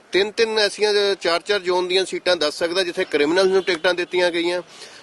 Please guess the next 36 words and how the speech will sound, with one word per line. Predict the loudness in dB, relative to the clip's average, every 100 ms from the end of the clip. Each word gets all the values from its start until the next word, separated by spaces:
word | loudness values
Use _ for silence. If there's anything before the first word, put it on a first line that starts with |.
| -2
ਜਿੱਥੇ | 2 2
ਕੋਰਟ | 0 0 2 2 4
ਨੇ | 2
ਉਹਨਾਂ | 4
ਨੂੰ | 0
ਫਰਾਡੀ | 0 0 2 0
ਪਰਸਨ | 0 -2 0
ਡਿਕਲੇਅਰ | -2 0 -2 0
ਕੀਤਾ | -6 -4 -2
ਦਾ, | -2 -8 -12 -20 -18 -4
ਜਿੱਥੇ | 2 0
ਕੋਰਟ | 2 2 2
ਨੇ | 4 4
ਉਹਨਾਂ | 4
ਨੂੰ | 0
ਚਾਰ | 0 0
ਸੌ | 2 -2
ਵੀਹ | -2 -6
ਵਿੱਚ | -6
ਸਮਨ | -2 2 2 0
ਕੀਤੇ | -6 -2 0
ਦੇ, | 0 -4 -6 -20 -12 -6
ਜਿੱਥੇ | 0 0
ਕੋ-, | 0 -2 -2 -6 -4
it | 0
is | 2
not | 2 0
police | 0 -2 -2 -4
ਕਿ | -8
ਪੁਲਿਸ | -2 -2 0
ਕੋ | -2
ਕੋਈ | 2 2
ਵੀ | 2
ਸ਼ਿਕਾਇਤ | -2 -2 -2
ਲਾ | -2 -2
ਲਊਗਾ। | -2 -4